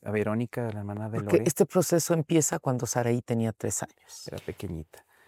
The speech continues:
Speaker 1: Sí, ella, ella sintió que lo vivió sola y de hecho ha sido un tiemp-, un proceso de, de, de pedirle perdón porque, porque no estaba en nuestro corazón dejarla sola.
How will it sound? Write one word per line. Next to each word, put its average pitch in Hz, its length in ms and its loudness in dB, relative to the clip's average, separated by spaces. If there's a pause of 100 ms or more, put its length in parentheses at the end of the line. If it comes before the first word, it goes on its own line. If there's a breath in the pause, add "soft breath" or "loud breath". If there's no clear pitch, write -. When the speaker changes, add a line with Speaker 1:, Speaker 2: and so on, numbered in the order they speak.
(560 loud breath)
Speaker 1:
Sí, - 280 -2
ella, 147 280 4
ella 139 220 -2
sintió 139 420 -2
que 135 140 -2
lo 123 100 -2
vivió 104 280 -4
sola 85 440 -10 (340)
y 101 420 -6
de 98 200 0
hecho 117 440 0
ha 107 60 -2
sido 110 560 2
un 107 180 -2
tiemp-, 110 320 -4
un 117 180 -4
proceso 117 500 -4
de, 107 220 -2
de, 107 200 -8 (440)
de 123 80 4
pedirle 147 400 0
perdón 123 480 -4
porque, 107 400 -8 (420 loud breath)
porque - 320 -2
no 127 220 2
estaba 190 360 2
en 156 40 -2
nuestro 139 340 0 (100)
corazón 120 520 6
dejarla 117 420 -4
sola. 101 380 -4